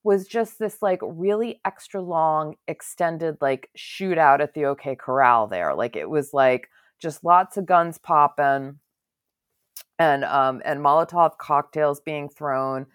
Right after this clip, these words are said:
and who's gonna get shot, and who's gonna die, and, like, all of this shit going on back and forth, that it just,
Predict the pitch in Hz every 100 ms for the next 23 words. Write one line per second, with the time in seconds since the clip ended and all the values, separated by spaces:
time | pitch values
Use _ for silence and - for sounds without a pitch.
0 | _ _ 139 139 175 185 202 185 180 -
1 | - 135 135 131 - 135 127 170 202 -
2 | 202 180 147 139 123 123 120 123 _ _
3 | _ _ 156 147 139 151 143 - 143 151
4 | 185 175 165 - 180 - 165 156 139 139
5 | 131 131 - 175 160 147 147 _ 160 190
6 | - - 196 - - 240 311 - - -